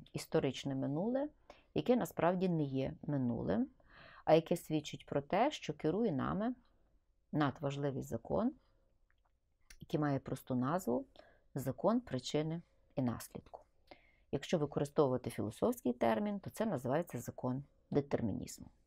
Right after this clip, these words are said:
Якщо використовувати термін зі східної філософії, то це називається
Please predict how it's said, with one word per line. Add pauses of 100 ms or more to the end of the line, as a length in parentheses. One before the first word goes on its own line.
(680)
Якщо
використовувати
термін
зі
східної
філософії, (680)
то
це
називається